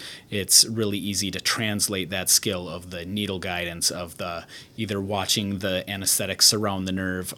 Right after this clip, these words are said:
or to open up that fascial plane. And really just hearing A-, at some point, you get to the point where just hearing about and seeing a nerve block described, you can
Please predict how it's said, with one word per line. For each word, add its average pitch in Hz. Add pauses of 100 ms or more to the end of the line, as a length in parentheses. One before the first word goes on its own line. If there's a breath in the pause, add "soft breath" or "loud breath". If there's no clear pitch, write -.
or 92 (400)
to 90
open 101
up 92
that 92
fascial 95
plane. 85 (360 loud breath)
And 90 (1160 loud breath)
really 120
just 131
hearing 117 (840)
A-, 131 (160)
at 143
some 208
point, 127
you 123 (200)
get 123
to 127
the 113
point 104
where 98 (720 loud breath)
just 127
hearing 127
about 104
and 107
seeing 113
a 107
nerve 104
block 101
described, 98
you 117
can 110